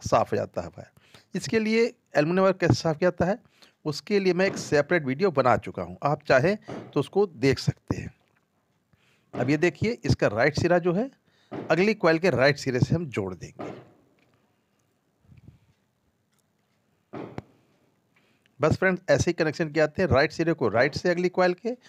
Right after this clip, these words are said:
और लेफ्ट को लेफ्ट से जोड़ा जाता है। अब ये देखिए, इसके इस सिरे को इस सिरे से हम जोड़ देते हैं, राइट सिरे से।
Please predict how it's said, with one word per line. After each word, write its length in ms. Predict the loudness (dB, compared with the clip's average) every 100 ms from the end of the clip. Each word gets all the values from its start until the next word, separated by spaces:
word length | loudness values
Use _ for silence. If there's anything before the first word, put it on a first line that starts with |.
| -20 _ -2
और 80 | 2
लेफ्ट 320 | 4 2 0
को 140 | -2
लेफ्ट 320 | 0 4 2 2
से 140 | -2
जोड़ा 240 | 2 4 2
जाता 300 | 0 -10 -14
है। 180 | -14 _ _ _ _ _ _ _ _ _ _ _ _ -16 -16 -18 -20 -20 -20 -20 -20 -12
अब 100 | -6
ये 80 | -2
देखिए, 340 | -2 -2 -6 -6 _ _ _ -8
इसके 220 | -4 0
इस 120 | 0
सिरे 200 | 0 -2
को 180 | -2 -4 -4
इस 120 | -4
सिरे 180 | -2 -2
से 60 | -2
हम 120 | -2
जोड़ 200 | -4 -4
देते 280 | -8 -6 -2
हैं, 60 |
राइट 240 | 2 0 -2
सिरे 220 | -16 -14
से। 160 | -12